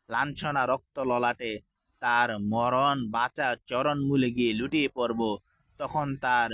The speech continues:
সকরুণ প্রসাদ চাওয়ার মৃত্যুঞ্জয় সঞ্জীবনী আমায় শ্রান্ত,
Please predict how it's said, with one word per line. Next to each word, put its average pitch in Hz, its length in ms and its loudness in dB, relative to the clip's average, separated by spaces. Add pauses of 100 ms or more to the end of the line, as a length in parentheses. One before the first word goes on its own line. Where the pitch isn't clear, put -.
সকরুণ 127 880 0 (100)
প্রসাদ 131 500 -2 (120)
চাওয়ার 117 600 2
মৃত্যুঞ্জয় 123 960 -2 (440)
সঞ্জীবনী 147 760 0
আমায় 123 540 0
শ্রান্ত, 143 520 -2